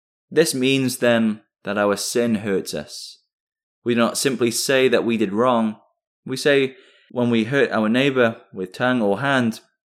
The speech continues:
that we hurt our own hearts. The same thing is true about God's law, in the first table of it.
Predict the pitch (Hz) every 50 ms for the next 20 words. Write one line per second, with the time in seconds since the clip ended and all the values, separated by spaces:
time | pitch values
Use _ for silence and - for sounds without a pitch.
0 | _ - 120 127 135 135 135 147 139 123 - - 110 117 117 117 113 110 107 98
1 | 104 104 98 98 87 - - - - - - - - _ _ _ _ _ _ _
2 | _ _ _ _ - 123 120 - 151 147 139 131 127 - 143 143 139 131 117 -
3 | - - - 151 151 151 147 85 104 107 117 117 110 - - 117 110 107 101 -
4 | - 95 95 92 92 87 85 85 - _ _ _ _ - 90 90 92 90 92 -
5 | - 113 113 110 - - - 117 117 104 101 98 101 104 92 85 - - - -